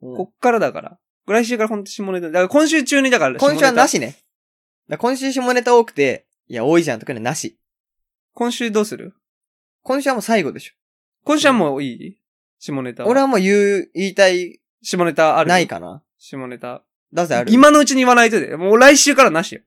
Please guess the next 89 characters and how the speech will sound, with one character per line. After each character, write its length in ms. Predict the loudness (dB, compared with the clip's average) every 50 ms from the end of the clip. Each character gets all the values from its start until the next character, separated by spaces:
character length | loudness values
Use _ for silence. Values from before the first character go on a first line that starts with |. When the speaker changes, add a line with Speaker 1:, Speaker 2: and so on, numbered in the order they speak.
| _ _
Speaker 2:
そ 180 | -10 -6 -6 -4
う 40 | -4
だ 100 | -4 -4
ね。 240 | -4 -6 -8 -10 _ _ _ _ _ -4
Speaker 1:
今 300 | 0 4 4 4 4 4
出 160 | 2 -2 0
せ 120 | 0 -2
る 160 | -2 -2 -2
下 200 | -6 -8 -8 -6 -6 -4
ネ 80 | -4 -6
タ 80 | -6
全 180 | -2 0 0 0
部 60 | 0
出 100 | 0 -2 -2
し 60 | -4
と 60 | -8
か 80 | -12 -14
な 80 | -14
い 80 | -16 -20
と。 120 | _ _ _ _ _ _ _ _ _ _ _ _ _ _ _ 0
う 100 | 2 2
ん 60 | 4
ち 80 | 2 2
と 80 | 0
か 100 | -2 -2 -2 0
全 220 | 2 4 6 6
部 40 | 6
出 120 | 4 4
し 60 | 4
と 60 | 2 -2
か 60 | -2
な 100 | -4 -6
い 60 | -8
と。 60 | -10
Speaker 2:
あ、 20 | -12
そ 20 |
っ 20 |
か 80 | -16 -18
そ 60 | -20 _
っ 20 |
か 60 | _ _
そ 0 |
っ 40 |
か。 0 | _ _ _ _ -16
Speaker 1:
う 80 | -14
ん。 220 | -14 -14 -14 -18 _ _ _ _ _ _ _ 4
当 220 | 6 8 8 8
分 160 | 6 4 4
ト 140 | 6 6 6
イ 40 | 6
レ 60 | 6
行 60 | 4
け 100 | 4 2
な 80 | 2 4
い 60 | 4
よ、 80 | 4 2
Speaker 2:
そ 0 |
っ 20 |
か 0 |
そ 0 |
っ 0 |
か。 0 |
Speaker 1:
み 80 | 2 0
た 100 | -4 -4
い 40 |
な 100 | -6 -8 _ _
こ 120 | _ -16 -16
と 100 | -14 -12
で。 160 | -14 -14 -14 _ _ _ _ _ -2
Speaker 2:
あ、 80 | 0 0
じ 100 | 2 2
ゃ 100 | 0 0
あ、 120 | -2 -6 -12 _ _ _ _ _ -12
な 60 | -8
ん 40 | -2
か、 60 | 2
ダ 140 | 2 2 4
サ 100 | 2 0
い 60 | 0
さ 80 | -2 -6
っ 40 |
き 60 | -6 -2
ト 100 | 0 0
イ 80 | 0
レ 60 | 0
行 80 | -2 -6
っ 40 | -8
て 100 | -12 -10
さ、 200 | -10 -10 -10